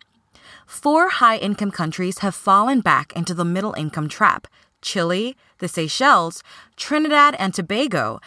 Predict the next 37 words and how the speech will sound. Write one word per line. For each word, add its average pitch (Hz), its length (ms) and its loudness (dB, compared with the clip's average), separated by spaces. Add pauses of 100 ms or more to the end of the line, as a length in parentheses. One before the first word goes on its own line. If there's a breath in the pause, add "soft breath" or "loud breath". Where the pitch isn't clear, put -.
(240 loud breath)
and 240 320 2
Uruguay. 185 800 0 (840 loud breath)
The 302 120 2
real 359 300 2
hurdle 214 480 2
to 240 100 -4
getting 190 380 0 (140)
out 208 200 4
of 220 100 -4
the 175 100 -10
trap - 360 -2 (240 loud breath)
is 214 160 -2
stagnant 233 600 0
growth 185 360 0
after 196 320 2
reaching 208 480 -4
upper 240 300 2
middle 202 400 0
income 180 320 -4
status. 170 680 0 (440 loud breath)
The 269 100 4
middle 320 300 4
income 233 420 0
range 185 400 -2
is 202 340 -4
two 285 280 -4
thousand 185 400 2
dollars 170 440 2
to 208 120 -6
fifteen 226 480 -6
thousand 190 360 2
dollars 170 420 2
annually 196 600 -2
at 175 200 -2
twenty 185 320 -4
ten 165 260 -2
levels. 143 440 -4